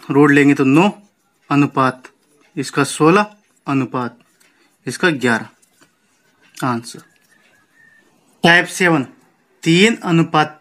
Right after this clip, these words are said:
पाँच अनुपात चार का घन अनुपात क्या होगा? तो फ्रेंड्स, हम जानते हैं ए अनुपात बी अनुपात सी का घन अनुपात होता है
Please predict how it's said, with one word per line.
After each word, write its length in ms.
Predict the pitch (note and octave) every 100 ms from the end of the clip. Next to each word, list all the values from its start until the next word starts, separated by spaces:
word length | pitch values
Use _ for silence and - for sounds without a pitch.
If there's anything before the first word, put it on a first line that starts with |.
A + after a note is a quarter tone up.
| _
पाँच 360 | D3 E3 G#3 -
अनुपात 500 | F#3 D3+ - D3 D3 - _
चार 400 | - D3+ C#3+ - - _ _ -
का 100 | C#3+
घन 220 | C#3 D#3+
अनुपात 540 | D#3 C#3+ E3 G#3 - _
क्या 120 | - D3+
होगा? 300 | C#3 A#2 G#2+ _ _ _ _ _ _ _ _ _ _ _ _ -
तो 100 | E3
फ्रेंड्स, 480 | E3 F#3+ F#3 - - _ _ _ -
हम 160 | E3 D#3+
जानते 360 | D#3+ E3 D#3+
हैं 200 | F3 F#3+ G#3 - _ _ _ -
ए 260 | D3+ F#3 G3+ -
अनुपात 560 | D#3 D3+ D3+ D3 C#3+ - _ _ _ _ _ _ _ -
बी 540 | A#2+ E3 G3+ A3 -
अनुपात 460 | E3 D3+ - D3 C#3
सी 280 | - - D#3
का 180 | F3+ G#3
घन 240 | D#3+ E3+
अनुपात 360 | D#3+ D3 D3+ D#3
होता 220 | D#3 D3
है 120 | D#3+